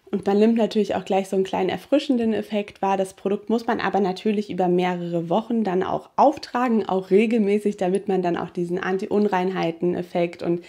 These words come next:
einfach ein ebenmäßigeres Hautbild sieht. Aktuell ist auch noch mein dreißig Prozent Rabattcode gültig. Gut,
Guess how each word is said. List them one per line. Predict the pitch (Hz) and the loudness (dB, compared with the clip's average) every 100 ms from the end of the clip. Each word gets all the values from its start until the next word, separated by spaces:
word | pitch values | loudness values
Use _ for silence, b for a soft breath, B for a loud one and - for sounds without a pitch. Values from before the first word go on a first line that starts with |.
| B B B | B B B
einfach | 196 190 190 | 0 0 0
ein | - 185 | -2 0
ebenmäßigeres | 190 190 190 175 175 185 175 170 - | 0 2 2 0 -2 -8 -6 -8 -4
Hautbild | 185 185 - 170 165 - | -2 -2 -2 -2 -2 -8
sieht. | 156 160 151 - - - | -8 -6 -6 -8 -12 -2
Aktuell | 247 247 247 226 226 | -2 -2 -4 -2 -2
ist | 226 226 - | -4 -6 -2
auch | 233 | 0
noch | 214 214 | 0 -2
mein | 214 190 202 | 0 2 2
dreißig | 208 214 - | 2 -2 -2
Prozent | - 190 208 202 | -10 -4 -2 -2
Rabattcode | 190 185 - 165 160 - | -2 -2 -2 -2 -2 0
gültig. | 156 156 202 208 | -2 0 0 -2
Gut, | - 165 | -2 -2